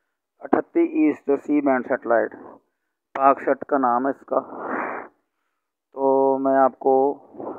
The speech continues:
ये moving stand दिखा रहा हूँ, इसके बाद मैं आपको दिखाता हूँ इसकी tuning और बाद में आपको थोड़ी सी channel list भी check करा देता हूँ।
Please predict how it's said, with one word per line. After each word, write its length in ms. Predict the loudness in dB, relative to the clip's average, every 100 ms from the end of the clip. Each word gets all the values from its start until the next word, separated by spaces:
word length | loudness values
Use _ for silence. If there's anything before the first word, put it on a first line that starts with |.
| -14
ये 100 | -6
moving 280 | -4 -2 -4
stand 280 | -4 -4 -2
दिखा 220 | -2 0
रहा 120 | 0 0
हूँ, 220 | -4 -8 _ _ _ _ _
इसके 220 | -20 -8
बाद 180 | 2 2
मैं 120 | 4 0
आपको 220 | 0 -4
दिखाता 360 | -2 -2 -2 -4
हूँ 80 |
इसकी 200 | -6 -8
tuning 1700 | -10 _ _ _ _ _ _ _ _ _ _ _ _ -8 -2 -2 -2 -2
और 240 | 2 2 2
बाद 200 | 0 0
में 120 | 0 -2
आपको 220 | -2 -6 -6
थोड़ी 160 | -6
सी 220 | -6 -12
channel 580 | -12 _ _ _ -12 -8
list 200 | -8 -8
भी 60 | -8
check 200 | -6 -6
करा 160 | -6 -8
देता 220 | -8 -14
हूँ। 440 | -16 -20 -20 -20